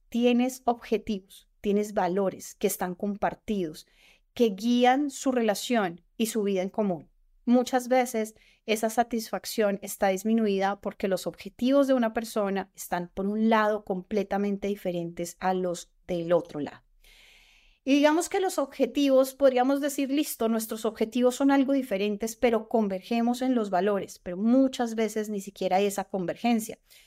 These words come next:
Yo le doy valor a la parte social, eh, digamos, de amigos, y mi pareja lo que le da valor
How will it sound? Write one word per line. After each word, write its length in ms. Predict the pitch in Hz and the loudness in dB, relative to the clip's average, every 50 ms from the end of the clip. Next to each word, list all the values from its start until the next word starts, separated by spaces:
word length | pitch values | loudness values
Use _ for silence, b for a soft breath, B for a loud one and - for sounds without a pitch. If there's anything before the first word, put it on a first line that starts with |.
| b b | b b
Yo 160 | b 190 208 | b 2 4
le 140 | 190 185 190 | 4 4 4
doy 200 | 196 196 196 190 | 2 2 0 0
valor 420 | 190 190 185 196 208 202 196 - - | 2 2 4 4 4 2 0 -2 -4
a 80 | - 190 | -6 -4
la 160 | 185 175 175 | -4 -4 -2
parte 440 | - 175 165 175 - - 190 180 - | -2 -2 -2 -2 -4 -6 -6 -6 -8
social, 800 | - - - 208 170 - - - 214 208 196 190 185 190 196 - b b b b b b | -10 -6 -2 0 0 0 -2 -4 0 2 2 2 2 0 -4 -10 b b b b b b
eh, 520 | b 196 202 202 202 196 190 185 180 170 170 170 | b 0 2 2 2 2 0 0 -2 -2 -4 -4
digamos, 420 | 185 175 170 160 160 170 180 180 | -6 -4 -4 -4 -4 -4 -6 -4
de 80 | 185 180 | -2 -2
amigos, 640 | 160 175 220 247 240 214 220 226 233 226 226 - - | 0 2 2 0 2 4 4 2 2 0 -4 -10 -10
y 240 | - 196 196 190 185 | -8 -6 -4 -4 -4
mi 140 | 190 185 | -4 -6
pareja 600 | 185 190 175 170 180 190 180 170 - 202 202 202 202 | -6 -6 -6 -2 -2 -2 -2 -2 -2 0 2 2 2
lo 360 | 202 208 214 202 208 190 196 | 0 0 0 0 0 0 -2
que 120 | - 185 | -2 -4
le 80 | 180 180 | -2 0
da 160 | 180 170 165 | 0 0 2
valor 480 | 170 170 185 208 208 208 208 208 202 | 2 2 2 2 2 2 2 2 0